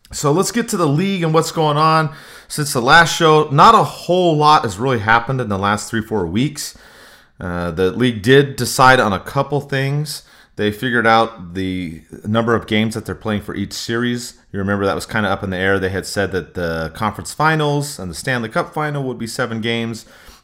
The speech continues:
They've now decided that round one and two will also be seven games. So the whole thing for this return to hockey, i-, if it does happen, will be seven game series except for the qualifying round. That'll be the five game series. So they, they determined that.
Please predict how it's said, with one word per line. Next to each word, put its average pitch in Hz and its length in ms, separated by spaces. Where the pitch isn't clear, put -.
They've 110 160
now 107 180
decided 101 460
that 85 160
round 92 300
one 101 240
and 90 200
two 120 240
will 92 280
also 110 600
be 95 80
seven 85 380
games. 76 380
So 95 440
the 113 140
whole 160 180
thing 151 380
for 135 160
this 110 420
return 107 380
to 113 80
hockey, 113 460
i-, 107 200
if 107 180
it 95 100
does 110 200
happen, 104 400
will 92 80
be 92 120
seven 110 300
game 101 220
series 98 540
except - 260
for 95 80
the 87 80
qualifying 92 640
round. 80 320
That'll 78 180
be 82 120
the 78 80
five 85 360
game 73 200
series. 71 420
So 85 160
they, 85 280
they 92 200
determined 92 440
that. 123 340